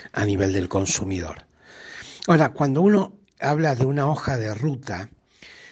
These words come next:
yo hablaría que la hoja de ruta son los objetivos de desarrollo sostenible, también de las Naciones Unidas. Es decir, claramente son diecisiete objetivos,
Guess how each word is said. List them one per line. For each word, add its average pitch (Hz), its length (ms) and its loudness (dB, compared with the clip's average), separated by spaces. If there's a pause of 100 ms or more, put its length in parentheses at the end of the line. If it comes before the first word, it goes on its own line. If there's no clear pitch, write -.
(100)
yo 143 140 2
hablaría 180 380 2
que 151 100 -4
la 117 140 2
hoja 139 240 2
de 113 120 2
ruta 139 360 -2
son 123 300 -2
los 123 260 -2
objetivos 117 600 -4
de 107 100 -4
desarrollo 95 640 -6
sostenible, 110 800 -2 (300)
también 107 320 -4
de 107 100 -2
las 98 160 -6
Naciones 98 500 -8
Unidas. 120 640 -4 (720)
Es 120 140 2
decir, 127 400 0 (380)
claramente 139 840 2 (480)
son 143 300 0
diecisiete 127 600 -2
objetivos, 123 800 -2